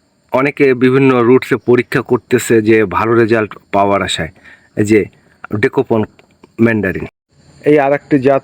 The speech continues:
রয়েছে, সেরা একটি জাত, কামকোমাট। এই জাতটি এক ভাই আমেরিকা থেকে সংগ্রহ করেছিল,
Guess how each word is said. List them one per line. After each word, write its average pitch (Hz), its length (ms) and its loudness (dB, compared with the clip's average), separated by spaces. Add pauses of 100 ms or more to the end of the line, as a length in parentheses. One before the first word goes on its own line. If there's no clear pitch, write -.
রয়েছে, 135 320 0
সেরা 139 360 0
একটি 127 300 -2
জাত, 113 260 0 (760)
কামকোমাট। 139 760 -4 (600)
এই 151 180 2
জাতটি 135 640 0 (720)
এক 123 260 -2
ভাই 123 300 -2 (160)
আমেরিকা 135 360 0
থেকে 131 220 -8
সংগ্রহ 120 420 -2
করেছিল, 117 560 -2